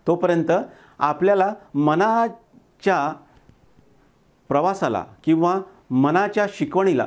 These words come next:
सुरुवात करता येणार नाही. मन म्हणजे थोडक्यात सांगायचं म्हटल्यानंतर, संत तुकारामांच्याच भाषेत थोडक्यात सांगायचं म्हटल्यानंतर, "मन इंद्रियांचा राजा."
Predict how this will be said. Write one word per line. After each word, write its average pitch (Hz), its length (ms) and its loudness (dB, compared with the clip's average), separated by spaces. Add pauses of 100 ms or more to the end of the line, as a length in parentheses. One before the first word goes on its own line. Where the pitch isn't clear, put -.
(140)
सुरुवात 131 400 -2
करता - 200 -8
येणार - 200 -12
नाही. - 200 -20 (1200)
मन 226 240 2 (560)
म्हणजे 185 280 0
थोडक्यात 160 360 0
सांगायचं 185 380 0
म्हटल्यानंतर, 143 600 -2 (320)
संत 151 200 0
तुकारामांच्याच 208 720 0
भाषेत 160 280 -4 (100)
थोडक्यात 151 280 -2
सांगायचं 151 340 -2
म्हटल्यानंतर, 123 500 -2 (340)
"मन 180 300 2 (220)
इंद्रियांचा 147 720 0
राजा." 90 280 -6